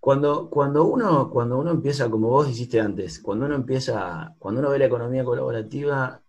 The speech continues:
eh, lo ve como un montón de cosas ahí, y empieza a correr las cosas que no son,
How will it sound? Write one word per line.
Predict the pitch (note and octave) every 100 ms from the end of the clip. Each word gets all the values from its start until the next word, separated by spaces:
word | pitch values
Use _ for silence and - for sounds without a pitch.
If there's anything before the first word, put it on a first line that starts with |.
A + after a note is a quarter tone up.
| _
eh, | A#2 G2+ G2 F#2+ G2 F#2+ F#2+ _
lo | G#2 G2
ve | A#2+
como | A2+ A2
un | A#2
montón | A2+ A2 A#2+ B2
de | A2
cosas | A#2 G#2 G2
ahí, | G2+ F#2 F2+
y |
empieza | G2+ B2 D#3 C#3+
a | A#2 G#2+
correr | A2 B2+ C#3+
las | C#3
cosas | - C3+ C3
que | B2
no | B2+
son, | B2 C#3 C#3 D3